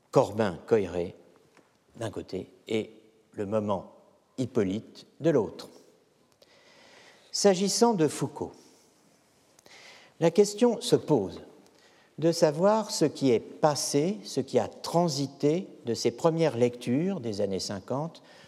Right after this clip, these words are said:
dans le reste de son œuvre. Jusqu'à quel point cela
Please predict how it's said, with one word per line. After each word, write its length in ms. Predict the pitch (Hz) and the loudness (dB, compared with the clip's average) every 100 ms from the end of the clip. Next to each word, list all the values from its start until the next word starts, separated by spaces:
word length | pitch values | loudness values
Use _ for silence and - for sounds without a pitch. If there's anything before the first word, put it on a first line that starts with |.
| - | -4
dans 160 | 143 147 | 0 4
le 140 | 127 | 6
reste 600 | 147 214 170 - - - - _ | 6 4 2 -4 -10 -18 -20 _
de 140 | 107 98 | -2 -2
son 280 | - 139 | -2 -2
œuvre. 360 | 165 127 98 - - _ _ _ _ _ _ - _ _ - | 0 -2 -4 -12 -20 _ _ _ _ _ _ -20 _ _ -6
Jusqu'à 440 | 139 180 - 180 | -2 0 4 4
quel 360 | - 220 165 - | 6 6 6 0
point 300 | 165 165 117 | 2 2 2
cela 460 | - 123 110 95 | 0 0 2 -2